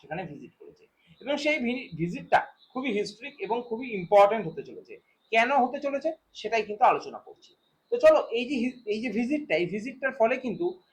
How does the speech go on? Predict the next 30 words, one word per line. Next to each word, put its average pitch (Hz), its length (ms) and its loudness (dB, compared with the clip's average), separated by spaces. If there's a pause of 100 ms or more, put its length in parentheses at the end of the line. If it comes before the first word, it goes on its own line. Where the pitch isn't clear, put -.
(380)
আমাদের 233 360 2
প্রাইম 233 220 6
মিনিস্টার 254 280 -8
নরেন্দ্র 226 380 2
মোদীকে 160 500 -2 (240)
ঘানা 196 340 4
সরকার 135 480 4 (400)
যে, 240 400 -2 (100)
আহ, 175 140 10
মানে 160 560 2 (100)
অ্যাওয়ার্ডটা 247 500 10
দিয়েছে 170 440 0 (220)
সেটা 208 140 2
হচ্ছে 233 200 0 (180)
হাইয়েস্ট 262 560 6
সিভিলিয়ান 220 580 2
অনার, 107 220 -2 (300)
ওকে, 190 260 -4 (340)
যেটা 208 160 2
হচ্ছে 254 160 4
the 247 120 10
officer 214 500 8
of 269 100 6
the 240 120 8
order 214 300 10
of 190 120 8
the 226 180 6 (400)
star 180 520 10
of 202 60 2
Ghana। 131 300 -16